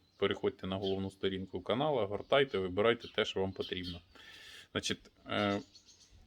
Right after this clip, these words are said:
контакти наші з приводу покупки квадроциклів, кому потрібні, вони будуть під відео.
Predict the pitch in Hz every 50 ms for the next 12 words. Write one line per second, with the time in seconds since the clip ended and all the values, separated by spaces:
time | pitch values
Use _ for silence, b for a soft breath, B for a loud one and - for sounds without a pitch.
0 | _ - 120 131 127 - 120 104 92 - - - 90 92 101 101 98 - - -
1 | - - - - - - 107 107 104 101 98 98 - - - 113 110 - - 120
2 | 104 92 - - 90 - - 98 95 101 101 104 - - 175 170 143 113 98 -
3 | - 107 107 104 101 - 98 - - 160 165 147 127 107 98 98 104 113 104 98
4 | 98 95 92 87 - - - 95 95 104 135 170 160 151 147 139 135